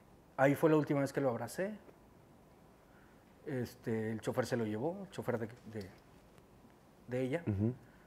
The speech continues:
Speaker 1: se lo llevó. Y luego me empezaron a decir que, pues, no, que no lo podía ver, que porque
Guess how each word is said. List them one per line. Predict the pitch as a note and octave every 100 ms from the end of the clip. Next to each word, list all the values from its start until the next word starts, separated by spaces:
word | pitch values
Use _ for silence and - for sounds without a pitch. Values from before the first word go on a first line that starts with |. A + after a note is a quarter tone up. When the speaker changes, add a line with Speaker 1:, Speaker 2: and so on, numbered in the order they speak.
| -
Speaker 1:
se | - C#3
lo | C3
llevó. | A#2+ C3 F3 - - - - - - -
Y | - C3+ C3 B2 B2 A#2+
luego | C3 D3 D3
me | C#3+
empezaron | C3+ B2 C#3 C3
a |
decir | B2+ C3+
que, | A#2+ C3
pues, | A#2 - - C#3
no, | D3+ D#3 D#3
que | C#3+
no |
lo | D3 C#3
podía | C#3+ C#3
ver, | C#3
que | -
porque | B2+ A#2+ - A2+ G#2+